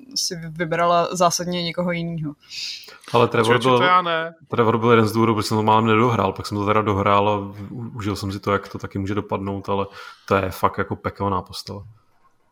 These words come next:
Speaker 3: Hele, kdyby, kdyby ten Trevor tam neměl ty části, ve kterých je prvoplánově zlej, takový jako t-, opravdu ten, ten vědoucí psychopat,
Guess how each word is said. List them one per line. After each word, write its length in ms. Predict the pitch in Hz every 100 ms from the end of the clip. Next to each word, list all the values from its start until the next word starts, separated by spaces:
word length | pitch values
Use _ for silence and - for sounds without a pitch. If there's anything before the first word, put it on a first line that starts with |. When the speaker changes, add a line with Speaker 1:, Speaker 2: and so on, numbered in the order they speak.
| _ -
Speaker 3:
Hele, 180 | 123 143
kdyby, 420 | 117 123 170 170
kdyby 280 | 117 127 156
ten 220 | 170 151
Trevor 400 | 139 143 190 151
tam 200 | - 110
neměl 320 | 113 120 123
ty 120 | 127
části, 520 | - 107 101 - - 107
ve 120 | 107
kterých 360 | - 113 110
je 60 | 131
prvoplánově 840 | - 120 113 123 135 113 110 110 113
zlej, 300 | 107 95 101
takový 320 | 107 117 110
jako 180 | 98 120
t-, 100 | 117
opravdu 340 | 104 117 110
ten, 280 | 110 113 104
ten 220 | 113 110
vědoucí 440 | 104 104 104 -
psychopat, 560 | - - - 110 90